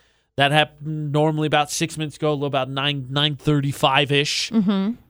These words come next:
Speaker 1: This time tomorrow, we'll be singing. What stylistic choice? Who knows? We've done as Darth Vader, since we're talking about Star Wars. We've done as Elmo.
Speaker 2: We've done squats.
Speaker 1: We've done underwater.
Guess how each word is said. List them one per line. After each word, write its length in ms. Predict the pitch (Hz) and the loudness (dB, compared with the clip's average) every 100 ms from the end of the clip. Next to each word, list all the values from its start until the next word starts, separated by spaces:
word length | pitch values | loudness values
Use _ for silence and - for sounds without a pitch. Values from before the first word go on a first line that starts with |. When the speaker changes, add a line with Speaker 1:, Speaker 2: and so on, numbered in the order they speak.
| _ | _
Speaker 1:
This 260 | 139 175 - | 0 0 0
time 240 | 170 165 | -2 -2
tomorrow, 320 | 151 151 151 | -2 -2 0
we'll 120 | 139 131 | 0 -2
be 100 | 131 | -4
singing. 480 | - 151 123 104 - _ _ _ _ _ _ _ _ _ | -2 -2 -2 -6 -12 _ _ _ _ _ _ _ _ _
What 160 | 143 147 | -2 -2
stylistic 440 | - 175 170 175 | 2 2 2 -4
choice? 240 | - 190 170 | -2 -2 -2
Who 80 | 190 | -4
knows? 320 | 185 123 113 | -2 -2 -4
We've 120 | 135 | -6
done 280 | 147 139 131 | -2 -2 -4
as 360 | 131 131 147 131 | -4 -4 -4 -2
Darth 280 | 165 156 123 | -2 0 0
Vader, 320 | 151 165 156 | 0 0 -2
since 220 | - 120 | -6 -10
we're 40 | - | -4
talking 220 | 127 127 | -2 -2
about 180 | 123 120 | -2 -6
Star 300 | - 139 147 | -2 0 2
Wars. 220 | 156 139 | 0 0
We've 120 | 139 | -2
done 200 | 160 175 | -2 0
as 220 | 170 175 143 | 0 0 0
Elmo. 500 | 175 196 156 120 104 | 0 2 0 0 -2
Speaker 2:
We've 200 | 190 175 | -4 0
done 200 | 190 190 | 0 0
squats. 600 | - 247 240 190 160 131 | 0 4 6 6 2 -4
Speaker 1:
We've 160 | 139 120 | -4 -2
done 200 | 151 151 | -2 0
underwater. 880 | 151 165 175 160 185 190 143 101 | 0 2 2 4 4 4 2 -2